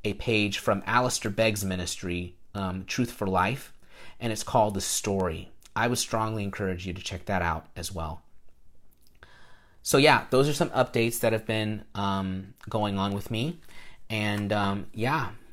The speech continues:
keep me in prayer when it comes to that, because I'm sure I'm gonna, I'm gonna need a lot of encouragement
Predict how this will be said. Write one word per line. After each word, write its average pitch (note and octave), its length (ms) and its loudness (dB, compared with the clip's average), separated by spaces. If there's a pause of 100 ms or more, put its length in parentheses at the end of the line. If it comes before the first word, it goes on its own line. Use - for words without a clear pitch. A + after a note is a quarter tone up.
(140)
keep - 200 -4
me C3+ 100 0
in C3 80 0
prayer C#3 240 6
when B2 140 2
it - 60 -8
comes G2 240 -2
to G2+ 80 0
that, F#2 220 0
because G2 480 4 (640)
I'm G#2+ 160 0
sure B2+ 400 4 (340)
I'm A2 200 0
gonna, A2+ 320 2 (220)
I'm A2 120 0
gonna B2+ 160 4
need B2 160 2
a A2+ 60 6
lot A2 220 6
of A#2 120 4
encouragement A2+ 640 0